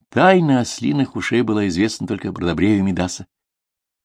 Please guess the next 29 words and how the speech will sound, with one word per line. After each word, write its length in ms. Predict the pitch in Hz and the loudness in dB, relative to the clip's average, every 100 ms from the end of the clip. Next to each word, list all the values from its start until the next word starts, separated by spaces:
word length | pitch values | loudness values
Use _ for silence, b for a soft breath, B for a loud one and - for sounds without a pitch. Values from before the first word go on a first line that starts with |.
| _ - | _ -6
Эта 300 | 101 - 98 | -4 -2 0
тайна 360 | 113 110 117 | 2 4 4
распирала 540 | 135 131 143 196 240 233 | 4 2 0 2 2 0
несчастного, 680 | 220 - - 190 - 175 - _ _ _ _ _ _ _ _ _ _ _ | -2 -4 -6 -6 -8 -12 -14 _ _ _ _ _ _ _ _ _ _ _
но 120 | 104 | 2
он 160 | 98 98 | 4 4
не 140 | 101 | 4
смел 340 | 92 - 101 101 | 2 2 2 4
ни 140 | 104 | 4
с 100 | 92 | 2
кем 220 | - 104 | 2 0
поделиться 760 | 95 95 95 95 104 117 - 160 | 2 2 4 4 4 0 -2 0
ею 400 | 160 165 165 165 | 2 2 2 2
из 120 | 156 | 0
опасений 460 | 156 160 - 160 156 | -2 -2 0 0 2
быть 260 | 160 - _ _ _ | 0 -2 _ _ _
убитым. 440 | 151 160 240 - - _ _ _ _ _ _ | 0 2 0 -4 -16 _ _ _ _ _ _
Однажды 840 | - 107 92 92 113 92 98 87 - _ _ _ | -4 -2 0 2 4 4 4 4 0 _ _ _
Бродобрей 460 | - 87 87 90 85 | -4 0 2 2 2
не 120 | 85 | 2
выдержал, 420 | 165 123 78 80 _ _ _ _ | 2 2 -2 -4 _ _ _ _
выкопал 400 | 117 101 - 95 | -6 -6 0 0
в 60 | 82 | 2
земле 260 | 85 85 | 2 4
ямку 460 | 90 160 220 180 - _ _ | 4 4 2 0 -2 _ _
и 80 | - | -10
шепнул 480 | 120 - - 98 92 _ - | -6 -6 -2 -2 -2 _ -2
в 60 | |
неё: 240 | 92 87 | 2 2